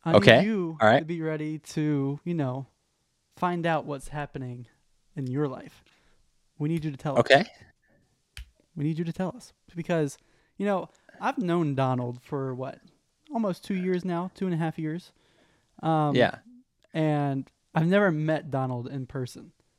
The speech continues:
Speaker 1: It's all
Speaker 2: That's
Speaker 1: online.
Speaker 2: true. <laughs>
Speaker 1: It's all online.
Speaker 2: That's so true. Yeah.
Speaker 1: <laughs> So, like, I'm in Cincinnati, we met through a Facebook group doing business stuff. And it just so
Speaker 2: Yeah.
Speaker 1: happens we both,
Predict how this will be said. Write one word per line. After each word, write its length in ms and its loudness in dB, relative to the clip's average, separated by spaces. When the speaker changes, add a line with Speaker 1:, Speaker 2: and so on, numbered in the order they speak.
Speaker 1:
It's 140 -4
all 260 2
Speaker 2:
That's 320 6
Speaker 1:
online. 300 12
Speaker 2:
true. 60 -
<laughs> 640 6
Speaker 1:
It's 160 4
all 420 2
online. 320 0
Speaker 2:
That's 200 2
so 160 6
true. 400 6
Yeah. 360 8
Speaker 1:
<laughs> 60 -20
So, 340 -2
like, 360 -2
I'm 220 0
in 140 2
Cincinnati, 760 -2
we 140 2
met 300 0
through 180 0
a 60 2
Facebook 680 -4
group 300 -2
doing 320 0
business 500 2
stuff. 640 -10
And 180 0
it 40 -6
just 200 -6
so 160 -6
Speaker 2:
Yeah. 60 -6
Speaker 1:
happens 520 -2
we 220 -8
both, 360 -4